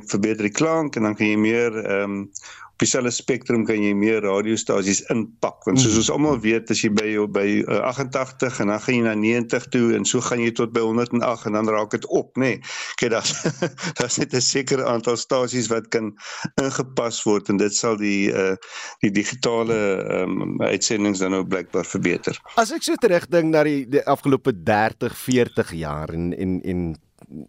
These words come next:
Speaker 2: dis 'n lang tyd. Ek raak ook lekker oud. Baie van ons onthou die, die Buggles se liedjie Video Killed the Radio Star. Het dit, eh, eh, wat het die koms van televisie, van video, van, van beeldmateriaal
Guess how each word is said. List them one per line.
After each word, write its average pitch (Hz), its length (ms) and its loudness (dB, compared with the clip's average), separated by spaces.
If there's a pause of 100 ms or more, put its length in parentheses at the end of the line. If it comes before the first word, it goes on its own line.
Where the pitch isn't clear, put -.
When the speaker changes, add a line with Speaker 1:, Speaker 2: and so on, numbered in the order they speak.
(160)
Speaker 2:
dis - 180 -6
'n 98 80 -2
lang 113 260 0
tyd. - 360 -8
Ek - 160 -10
raak 92 180 -2 (160)
ook 120 220 0 (180)
lekker 90 380 -4
oud. 104 120 -4 (460)
Baie 139 200 4
van 180 140 2
ons 170 180 2
onthou 139 260 4
die, 139 260 2
die 123 160 4
Buggles 120 360 2
se 135 100 2
liedjie 117 280 2
Video 127 300 4
Killed 135 240 2
the 123 80 4
Radio 107 340 4
Star. 156 420 0 (520)
Het - 180 6
dit, - 320 0 (400)
eh, 143 100 4 (100)
eh, 156 80 2 (540)
wat 143 340 2
het 175 180 6
die 180 120 -2
koms 190 300 2
van 170 160 2
televisie, 139 880 2 (580)
van 131 200 2
video, 131 720 4
van, 139 300 2
van 139 280 2
beeldmateriaal 123 1000 2